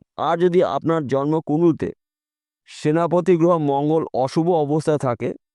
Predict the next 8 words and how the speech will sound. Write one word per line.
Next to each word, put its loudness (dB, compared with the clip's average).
দোষযুক্ত 0
থাকে, -2
তাহলে 2
যত 0
তাড়াতাড়ি 0
পাবেন 0
মঙ্গলের 2
প্রতিকার 0